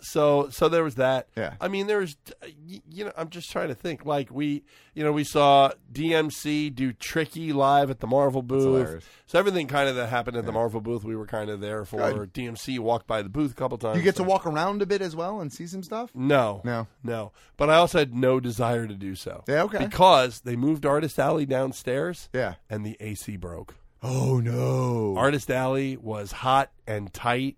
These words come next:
Speaker 1: and terrible.
Speaker 2: Yikes.
Speaker 1: I
Speaker 2: Stanky Alley.
Speaker 1: want, somebody we know, I can't remember which one, it might be one of the Brits, went down to Artist Alley and goes,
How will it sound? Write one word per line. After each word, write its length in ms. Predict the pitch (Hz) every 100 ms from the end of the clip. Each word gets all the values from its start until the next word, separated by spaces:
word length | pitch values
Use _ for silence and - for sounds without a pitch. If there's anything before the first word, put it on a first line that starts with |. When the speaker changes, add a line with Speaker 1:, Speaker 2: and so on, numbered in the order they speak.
| -
Speaker 1:
and 340 | 113 107 92 -
terrible. 420 | 127 120 113 98
Speaker 2:
Yikes. 540 | 110 76 - - -
Speaker 1:
I 240 | - 139 156
Speaker 2:
Stanky 180 | 95 92
Alley. 320 | 80 80 95
Speaker 1:
want, 280 | 117 156 -
somebody 500 | - - 175 220 214
we 240 | 185 160 156
know, 260 | 143 123
I 100 | 110 127
can't 220 | - 156
remember 260 | 151 139
which 180 | 123 123
one, 180 | 120 110
it 60 | 113
might 160 | 160
be 60 | 143
one 140 | 123
of 60 | 117
the 80 | 104
Brits, 420 | 104 123 - - _ - - -
went 380 | - 135 123 _
down 300 | 139 139 151
to 60 | 143
Artist 360 | 147 143 117
Alley 220 | 127 131
and 60 |
goes, 60 | 131